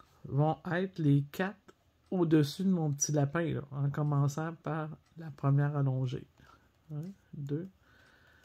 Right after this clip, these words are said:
trois. Si vos quatre mailles en droit arrivent pas sur le dessus de ce petit dessin-là, ben, vous êtes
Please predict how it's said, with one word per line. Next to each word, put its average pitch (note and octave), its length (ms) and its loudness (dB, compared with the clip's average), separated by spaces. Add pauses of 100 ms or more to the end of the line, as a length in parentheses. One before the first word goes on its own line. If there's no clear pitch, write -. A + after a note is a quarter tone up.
(260)
trois. C#3 380 -8
Si - 220 -6
vos D3 200 2
quatre F#3 280 0
mailles F#3 280 2
en D#3 120 2
droit D#3 380 2 (1700)
arrivent C#3+ 520 4
pas G3 180 4
sur D3+ 340 0
le D3 140 6
dessus D#3+ 540 4
de D3 180 4
ce - 360 0
petit C#3+ 280 -4
dessin-là, C#3+ 680 4
ben, C#3+ 320 2
vous C3 140 4
êtes C#3 160 2